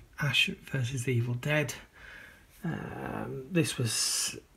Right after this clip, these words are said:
nineteen ninety-nine in the sale, but with an extra ten percent off, it was actually only seventeen ninety-nine, so I was really chuffed that I grabbed this.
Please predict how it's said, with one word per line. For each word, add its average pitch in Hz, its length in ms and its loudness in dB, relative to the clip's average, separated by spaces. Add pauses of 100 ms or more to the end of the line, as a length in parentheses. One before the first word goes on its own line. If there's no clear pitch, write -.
(420)
nineteen 143 500 6
ninety-nine 135 560 6
in 123 100 6
the 120 60 4
sale, 123 300 4
but 131 140 6
with 127 140 2
an 131 100 4
extra 127 380 0
ten 143 240 0
percent 127 300 2
off, 123 220 0
it - 100 0
was 123 120 -2
actually 123 260 0
only 123 140 2
seventeen 123 480 2
ninety-nine, 117 480 2
so - 120 -4
I 120 40 2
was 120 120 0
really 127 280 2
chuffed - 340 -4
that - 180 -6
I 135 40 2
grabbed 123 380 0
this. - 260 -4